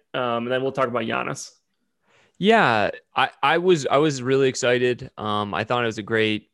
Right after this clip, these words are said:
Speaker 2: uh, finals. Um, it was kinda crazy. I was expecting Phoenix to,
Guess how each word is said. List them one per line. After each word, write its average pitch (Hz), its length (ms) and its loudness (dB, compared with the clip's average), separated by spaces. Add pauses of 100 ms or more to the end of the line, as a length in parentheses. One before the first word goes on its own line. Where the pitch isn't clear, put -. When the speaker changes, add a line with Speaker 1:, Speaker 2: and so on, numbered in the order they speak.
(100)
Speaker 2:
uh, 98 240 -6
finals. 104 760 -4 (100)
Um, 90 640 -8
it - 60 -4
was 123 180 -2
kinda 196 220 -2
crazy. 151 420 -2
I 110 60 2
was 135 200 -2
expecting 175 480 -4
Phoenix 156 600 -8
to, 117 560 -4